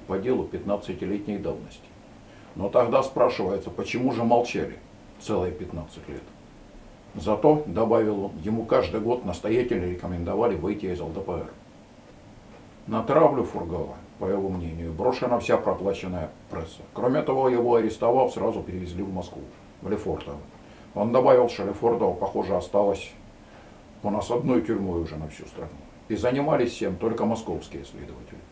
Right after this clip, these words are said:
Всем другим следователям, похоже, в Кремле не доверяют. Также он добавил, что, на его взгляд, это очень серьезная ошибка. Дальше он, по сути, сказал,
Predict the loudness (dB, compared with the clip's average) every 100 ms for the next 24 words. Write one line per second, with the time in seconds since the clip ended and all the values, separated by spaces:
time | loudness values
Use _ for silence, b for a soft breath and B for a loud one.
0 | B B B -2 0 2 0 0 -2 0
1 | 2 4 4 2 -4 -4 -4 -4 -4 -4
2 | -4 -4 -6 -8 -6 -2 0 0 -2 -6
3 | -14 -20 -20 -20 -20 -20 B B B -4
4 | 0 2 2 2 2 2 2 2 -4 -4
5 | 0 2 2 2 0 0 -2 -4 -4 -8
6 | -8 -6 -8 -8 -8 -8 -10 -16 -18 -20
7 | -20 -20 -20 -20 -10 4 6 6 2 -4
8 | -2 -2 -2 -4 -4 -4 -2 0 2 0